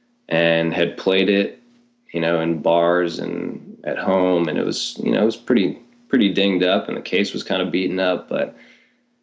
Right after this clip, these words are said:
uh, you know, he let me, uh, let me plug it in and played it a few times, and everything worked perfectly. And, you know, right as I was kinda ready to give him the money, he was like,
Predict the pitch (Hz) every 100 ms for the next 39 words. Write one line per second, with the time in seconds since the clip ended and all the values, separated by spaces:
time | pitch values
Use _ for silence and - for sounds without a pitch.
0 | _ - 71 71 - - 78 78 92 92
1 | 90 87 87 85 85 82 73 - _ _
2 | - 110 120 110 - 123 131 117 117 123
3 | 135 117 90 82 85 - _ _ - 110
4 | 110 107 - 113 104 104 101 107 110 120
5 | - 85 78 85 - - _ - 98 107
6 | 101 80 87 101 - - 104 101 104 -
7 | 107 107 110 95 90 87 85 80 - _
8 | _ _ _ - 101 107 123 120 117 113
9 | 107 107 101 110 110 101 92 107 107 95
10 | 95 110 113 98 92 95 90 90 87 92
11 | 90 -